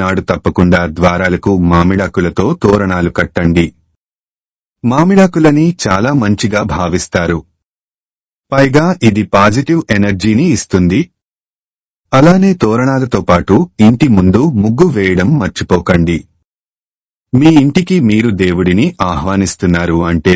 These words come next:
తప్పకుండా మొత్తం పరిసరాలు అంతా కూడా మంచిగా ఉండాలి. లక్ష్మీదేవికి ముగ్గులు అంటే ఎంతో ఇష్టం.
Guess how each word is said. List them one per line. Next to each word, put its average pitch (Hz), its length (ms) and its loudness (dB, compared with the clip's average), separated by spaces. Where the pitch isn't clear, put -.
తప్పకుండా 85 640 0
మొత్తం 98 380 0
పరిసరాలు 92 800 0
అంతా 95 280 0
కూడా 87 360 0
మంచిగా 90 580 -2
ఉండాలి. 80 540 -2
లక్ష్మీదేవికి 104 1000 0
ముగ్గులు 101 440 2
అంటే 98 600 0
ఎంతో 98 540 2
ఇష్టం. 90 440 -4